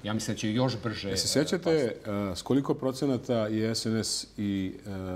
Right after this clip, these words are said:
Speaker 2: a, S P S su formirali vladu u kojoj ste vi bili ministar?
Speaker 1: Ja mislim da je bilo nekih dvadeset dva posto.
Speaker 2: Tako je, sa
Speaker 1: Da.
Speaker 2: dvadeset dva posto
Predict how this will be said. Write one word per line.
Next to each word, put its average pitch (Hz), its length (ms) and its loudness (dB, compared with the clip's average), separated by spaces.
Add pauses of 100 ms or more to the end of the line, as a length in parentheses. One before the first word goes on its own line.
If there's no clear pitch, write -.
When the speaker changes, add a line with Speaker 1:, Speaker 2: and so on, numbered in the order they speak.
(420)
Speaker 2:
a, 87 320 -10 (120)
S 101 140 -6
P 107 120 -2
S - 40 -4
su 104 100 -4
formirali 107 440 0
vladu 120 360 0
u 143 40 2
kojoj 139 180 4
ste 139 140 2
vi 131 80 8
bili 104 160 0
ministar? 87 380 -2 (840)
Speaker 1:
Ja 123 140 4
mislim 135 300 -2
da 123 80 2
je 117 60 2
bilo 123 260 0
nekih 113 560 -4
dvadeset 110 540 0
dva 101 180 0
posto. 98 300 -6
Speaker 2:
Tako 92 300 0
je, 85 60 -6
sa 92 80 -2
Speaker 1:
Da. 92 60 0
Speaker 2:
dvadeset 113 420 2
dva 120 160 4
posto 117 380 -2